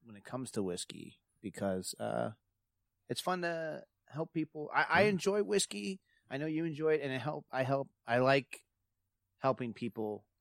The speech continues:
Speaker 2: Right.
Speaker 1: to discover more things about their love of whiskey as
Speaker 2: Yeah.
Speaker 1: well.
Speaker 2: It can be intimidating. There's a lot out there, you know, and, you know, when you walk into that, that store and there's just a wall of, of bourbons and scotches and whiskeys and, you know,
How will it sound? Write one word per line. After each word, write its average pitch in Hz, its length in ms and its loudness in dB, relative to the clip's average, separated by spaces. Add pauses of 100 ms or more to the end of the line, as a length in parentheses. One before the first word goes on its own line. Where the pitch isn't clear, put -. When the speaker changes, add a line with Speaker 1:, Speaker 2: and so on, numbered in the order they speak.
(260)
Speaker 2:
Right. 120 120 -4
Speaker 1:
to 110 420 -2 (100)
discover 113 600 0
more 104 200 -6
things 104 320 -8
about 98 320 -4 (160)
their 110 220 2
love 101 320 -4 (160)
of 90 200 -16 (100)
whiskey 90 440 -16
as 95 80 -10
Speaker 2:
Yeah. 101 120 2
Speaker 1:
well. 85 180 -4 (240)
Speaker 2:
It 196 140 2
can 170 100 -4
be 170 120 10
intimidating. 85 640 2
There's 92 200 -2
a 98 60 0
lot 107 360 6
out 104 240 0
there, 101 400 0 (240)
you 107 160 -4
know, 87 80 -2
and, 85 260 -6 (340)
you 92 80 -10
know, 87 80 -2
when 90 120 2
you 104 140 4
walk 98 280 6
into 98 180 4
that, 95 200 6 (200)
that 101 180 2
store 98 420 8
and 90 160 4
there's 92 180 2
just - 200 -4
a 82 80 4
wall 90 440 4
of, 82 160 -4 (400)
of 82 220 -4
bourbons 90 540 10
and 85 200 -2
scotches 90 560 2
and 85 140 -4
whiskeys 85 480 0
and, 82 340 -4
you 78 140 -6
know, 76 100 -8